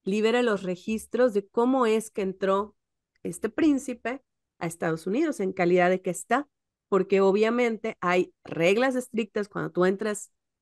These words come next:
a Estados Unidos y declaras, y declaras uso de drogas, y declaras muchas otras cosas, y pues nadie sabe él en qué está, además de que ha intentado interferir en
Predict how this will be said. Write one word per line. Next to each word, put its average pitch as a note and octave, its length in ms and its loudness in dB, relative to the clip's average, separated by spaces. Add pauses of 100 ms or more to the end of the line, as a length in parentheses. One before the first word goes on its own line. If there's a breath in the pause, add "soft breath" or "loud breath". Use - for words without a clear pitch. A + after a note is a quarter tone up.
a E3 80 -2
Estados E3+ 380 0
Unidos G3+ 420 2
y E3+ 80 0
declaras, E3+ 680 0
y F3 120 -2
declaras D3 720 -4 (420)
uso F#3+ 320 0
de C#4+ 120 0
drogas, F#3+ 600 -2 (640)
y D#3+ 120 -8
declaras E3+ 440 -2
muchas A3 340 -6
otras A#3 340 -4
cosas, G3 500 -6 (840)
y E3+ 180 -2
pues - 540 -6
nadie E3+ 460 0
sabe F3 600 -2
él D#3+ 260 -4 (320)
en E3 200 0
qué E3 120 -2
está, C4+ 380 0
además F#3+ 320 4
de G#3 100 0
que G3+ 100 2
ha - 20 6
intentado F#3 480 0
interferir F3 680 0
en E3+ 160 0